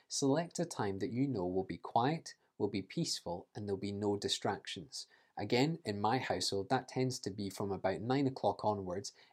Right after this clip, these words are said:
Everything is quiet, everything is still, and I'm able to look to the Word of God. And fourthly, pick a time where you won't be squeezed, where it's rushed, where you have to quickly get it in,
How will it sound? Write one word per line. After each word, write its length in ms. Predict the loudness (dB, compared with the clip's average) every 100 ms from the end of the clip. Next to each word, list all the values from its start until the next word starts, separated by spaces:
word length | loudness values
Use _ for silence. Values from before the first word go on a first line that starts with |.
| -4
Everything 400 | -2 -2 -4 -6
is 120 | -6
quiet, 520 | -6 0 2 2 -4 -8
everything 380 | -6 -4 -4 -4
is 120 | -2
still, 440 | -2 0 0 0 -4
and 120 | -4
I'm 160 | -4 -2
able 300 | -2 0 -2
to 140 | -2
look 260 | -2 -2 -4
to 100 | -6
the 80 | -4
Word 280 | -2 -4 -4
of 120 | -4
God. 360 | -2 -2 -4 -14 -20 _ _ _ -2
And 160 | 0 2
fourthly, 580 | 6 6 6 -2 -6 -8 _ _
pick 200 | -2 0
a 40 | 0
time 380 | 0 0 0
where 140 | 2 2
you 160 | 2
won't 200 | -2 -2
be 100 | -2
squeezed, 680 | -2 -2 -2 -4 -2 -6 -8 -14 -20 0
where 140 | 2
it's 180 | 2 -2 -10 -10
rushed, 640 | 0 4 4 2 -4 -6 -6
where 160 | 0 0
you 140 | 0
have 200 | -2 -2
to 180 | 0 0 -2 _
quickly 380 | -2 -2 2 4
get 320 | 4 2 0
it 80 | -4 -2
in, 280 | -2 -4